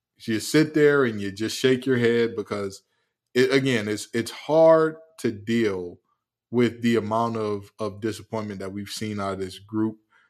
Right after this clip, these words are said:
recently. Um, it's hard to deal with starting off conference play oh and two and, you know, trying to say, "Well, at least we were close against the, the one,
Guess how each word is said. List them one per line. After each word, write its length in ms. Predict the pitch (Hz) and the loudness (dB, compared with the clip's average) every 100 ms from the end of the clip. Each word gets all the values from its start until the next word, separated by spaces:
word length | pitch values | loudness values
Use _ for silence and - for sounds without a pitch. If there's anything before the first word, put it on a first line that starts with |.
| _ - | _ 0
recently. 680 | 113 120 123 113 117 117 120 _ _ _ _ _ 110 | 4 6 4 -2 -2 -4 -8 _ _ _ _ _ 0
Um, 420 | 107 104 101 95 - | 2 2 -2 -4 0
it's 200 | 123 123 | 0 0
hard 420 | 135 156 160 156 | 4 6 6 2
to 120 | 127 | -4
deal 520 | 110 110 135 135 113 | -4 0 2 2 0
with 400 | 101 101 95 - _ | -2 -4 -6 -14 _
starting 500 | - - 123 120 113 | -12 0 2 2 0
off 220 | 113 110 | -2 0
conference 400 | 120 117 113 110 | -2 -2 -4 -12
play 380 | - 120 113 113 - | -6 -2 -2 -4 -2
oh 180 | 113 113 | -2 0
and 140 | 110 | -4
two 360 | - 110 110 110 _ _ _ _ _ - | -4 -4 -4 -10 _ _ _ _ _ -4
and, 340 | 113 107 107 | -2 0 -2
you 80 | 123 | -2
know, 160 | 107 | -2
trying 340 | 101 - 120 117 | -2 0 0 0
to 60 | 110 | -2
say, 220 | 117 113 | 2 2
"Well, 260 | 110 107 | 2 -2
at 80 | 101 | -2
least 240 | 110 135 135 | 0 -2 2
we 140 | 139 | 0
were 160 | 135 131 | 0 0
close 380 | 151 170 170 | 2 2 2
against 420 | 127 120 117 - - | -2 -4 -4 -6 -2
the, 280 | 113 107 - _ _ | 0 0 -8 _ _
the 120 | 117 110 | -2 0
one, 560 | 110 127 123 123 123 | 0 -2 -2 -4 -6